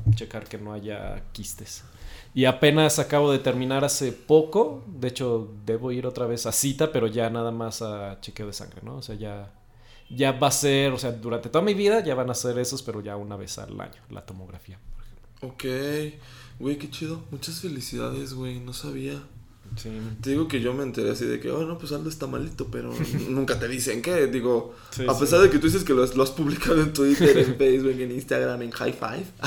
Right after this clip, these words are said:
Speaker 1: Sí.
Speaker 2: <laughs> O sea, como que decía, "Güey, no, no". Y, y, pues, jamás se te ocurre, güey, ¿sí me explico?
Speaker 1: Ujú.
Speaker 2: No es como que lo estés preguntando, por lo que te decía, güey, o sea, como que también yo como,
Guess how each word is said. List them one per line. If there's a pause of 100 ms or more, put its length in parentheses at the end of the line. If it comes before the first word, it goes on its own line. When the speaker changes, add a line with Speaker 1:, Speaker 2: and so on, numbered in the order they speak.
(340)
Speaker 1:
Sí.
Speaker 2:
<laughs>
O
sea,
como
que
decía,
"Güey,
no,
no". (180)
Y, (220)
y,
pues, (100)
jamás
se
te
ocurre,
güey,
¿sí
me
explico?
Speaker 1:
Ujú.
Speaker 2:
No
es
como
que (340)
lo
estés
preguntando,
por
lo
que
te
decía,
güey,
o
sea,
como
que
también
yo
como,